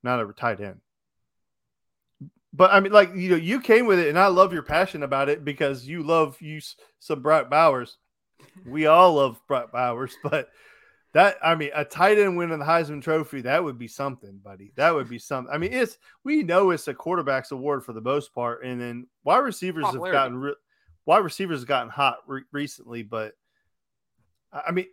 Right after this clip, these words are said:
Speaker 1: in, in, in that regard, I could definitely see it happening because he might end up being a receiver, but that's, that's definitely a bold prediction, man. I, I love it.
Speaker 2: I, you know, I was worried it wasn't, it wasn't bold enough.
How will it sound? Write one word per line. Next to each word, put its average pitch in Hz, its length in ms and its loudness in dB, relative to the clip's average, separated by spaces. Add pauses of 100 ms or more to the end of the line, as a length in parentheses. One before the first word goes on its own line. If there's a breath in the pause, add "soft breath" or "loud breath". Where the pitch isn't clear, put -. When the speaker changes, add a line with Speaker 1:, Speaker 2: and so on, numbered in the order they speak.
(160)
Speaker 1:
in, 202 120 -2
in, 208 280 -6 (280)
in 165 160 -6
that 190 260 0
regard, 139 600 0 (440)
I 151 80 2
could 143 160 -8
definitely 147 300 -6
see 143 140 -8
it 123 120 -6
happening 127 400 -2
because 117 540 -8
he 143 240 -10
might 131 360 -4
end 127 200 -8
up 117 100 -12
being 123 160 -8
a 110 80 -12
receiver, 104 580 -12
but 110 280 -8 (840)
that's, - 260 -8
that's 208 220 -2
definitely 202 440 4
a 139 60 -2
bold 160 300 2
prediction, 113 560 -6
man. 101 300 -12
I, 147 220 6 (400 soft breath)
I 160 100 2
love 170 320 4
it. 110 160 -10 (800)
Speaker 2:
I, 214 180 2 (240)
you 214 80 -6
know, 226 80 6
I 226 120 10
was 285 120 4
worried 240 180 6
it 180 100 2
wasn't, 180 440 0 (120)
it 190 180 -6
wasn't 175 220 -2
bold 180 200 0
enough. 139 540 -2